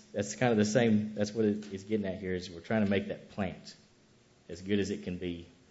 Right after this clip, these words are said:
so that it can produce tomatoes for us, you know, as much as it possibly can, and good tomatoes. If we let that plant fall on the ground, it starts to rot. If we, uh, if we don't water it, it dries up.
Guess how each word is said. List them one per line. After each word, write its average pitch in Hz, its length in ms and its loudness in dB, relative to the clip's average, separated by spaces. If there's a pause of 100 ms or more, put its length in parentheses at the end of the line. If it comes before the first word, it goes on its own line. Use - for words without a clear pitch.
(160)
so 104 120 -2
that 95 120 2
it 95 100 -2
can 92 120 -8
produce 90 320 -8
tomatoes 82 380 -8
for 80 240 -16
us, - 220 -18 (460)
you 80 60 -18
know, 76 100 -18 (280)
as 101 120 -18
much 95 260 -4
as 87 100 -8
it 82 120 -16
possibly 80 400 -10
can, 82 260 -12 (260)
and 87 160 -10
good 87 200 -8
tomatoes. 80 400 -12 (360)
If 87 160 -8
we 92 80 -8
let 92 220 0
that 87 220 -4 (300)
plant 90 220 -4 (1040)
fall 92 180 -2
on 90 80 -4
the 85 80 -10
ground, 120 340 0 (960)
it - 60 -20
starts - 260 -4
to 95 100 -16
rot. 78 320 -16 (880)
If 80 180 -14
we, 85 260 -8
uh, 76 80 -4 (340)
if 107 100 -20
we 92 60 -6
don't 95 180 -4
water 113 320 0
it, 110 220 0 (140)
it 98 140 -10
dries 92 260 -2
up. - 140 -16